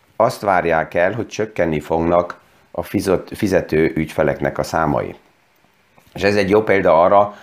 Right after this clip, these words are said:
hogy csak azért, mert egy ilyen nagy részvény,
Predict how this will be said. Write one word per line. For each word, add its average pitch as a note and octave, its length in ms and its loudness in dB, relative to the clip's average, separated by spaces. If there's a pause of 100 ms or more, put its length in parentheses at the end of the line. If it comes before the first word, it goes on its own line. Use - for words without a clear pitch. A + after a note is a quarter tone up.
(240)
hogy F2 140 -8
csak - 220 -4
azért, A2 420 0
mert F#2+ 480 0 (480)
egy F2+ 160 -2
ilyen F2+ 160 2
nagy G2+ 360 2
részvény, G#2 840 -2